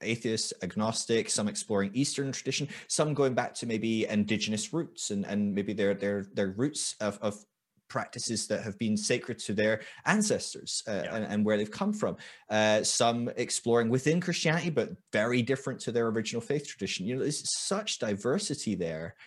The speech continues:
Speaker 1: Um, and this is the problem in, in deconstruction. I, I,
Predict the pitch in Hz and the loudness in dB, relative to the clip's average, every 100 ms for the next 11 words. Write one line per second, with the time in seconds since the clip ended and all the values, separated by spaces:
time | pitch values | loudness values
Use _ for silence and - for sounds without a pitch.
0 | - _ _ - 113 110 113 120 123 - | -20 _ _ 2 4 4 2 2 2 2
1 | 147 - - 113 107 95 98 117 104 101 | 0 -2 0 0 2 2 2 0 2 2
2 | 98 - 110 104 - 180 185 - 104 98 | 0 0 -2 -2 0 0 2 0 2 2
3 | 107 117 | 2 2